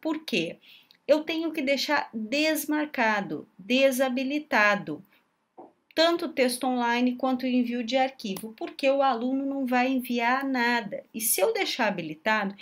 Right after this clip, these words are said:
é normal ele se confundir. Ele vai perguntar, "Professor, professora, eu tenho que postar alguma coisa?"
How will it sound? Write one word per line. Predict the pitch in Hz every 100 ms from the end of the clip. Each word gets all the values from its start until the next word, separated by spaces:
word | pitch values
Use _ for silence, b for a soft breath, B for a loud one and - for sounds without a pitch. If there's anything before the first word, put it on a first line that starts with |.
| B B B
é | - 294
normal | 302 359 349 262 262
ele | 262
se | 262 302
confundir. | 302 277 - 339 302 226 220 B B -
Ele | 202 196
vai | 185 165
perguntar, | 220 226 370 - 233 -
"Professor, | - 220 226 - 247 202
professora, | 196 196 233 - 226 214
eu |
tenho | 214 277 294 294
que | -
postar | 202 208 -
alguma | 185 170 170 165
coisa?" | - 247 208 170 165 165 160